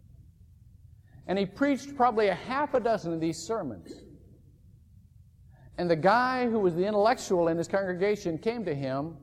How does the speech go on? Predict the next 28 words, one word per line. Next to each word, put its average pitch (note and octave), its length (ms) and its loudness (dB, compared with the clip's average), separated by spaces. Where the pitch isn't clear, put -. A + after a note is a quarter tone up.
and D3 240 0
wanted F3+ 460 0
to C#3+ 80 -4
follow D3+ 300 2
Christ. - 580 -8
And F#3 120 0
the E3 60 0
pastor C4+ 480 2
was F#3+ 200 2
absolutely G#3+ 880 4
ecstatic, D3 680 0
and D3+ 80 0
he D#3 60 2
couldn't C#4+ 360 2
refrain F3+ 380 4
himself. D3 400 6
He D#3+ 100 2
said, D3 580 0
"Which F#3+ 160 2
sermon C3 520 -4
was B2 280 -4
it?" E2+ 240 -20
<laughs> - 680 -2
This G#3 220 0
fellow E3+ 320 2
looked G3 200 0
at D3+ 160 4
him, E3+ 200 -2